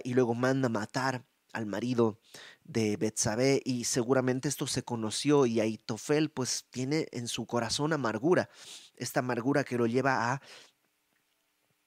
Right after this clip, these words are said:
a traicionar a, a David, ¿no?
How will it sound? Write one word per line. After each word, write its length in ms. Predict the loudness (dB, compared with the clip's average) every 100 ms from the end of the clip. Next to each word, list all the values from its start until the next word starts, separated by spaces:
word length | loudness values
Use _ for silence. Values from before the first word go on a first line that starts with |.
| _ _ -16 -4
a 160 | -2
traicionar 800 | -2 -2 -2 0 0 0 0 -2 -10 -20 _ -6
a, 300 | -4 -2 -2 -4
a 60 |
David, 400 | -2 0 0 0 -4
¿no? 340 | -10 -10 -8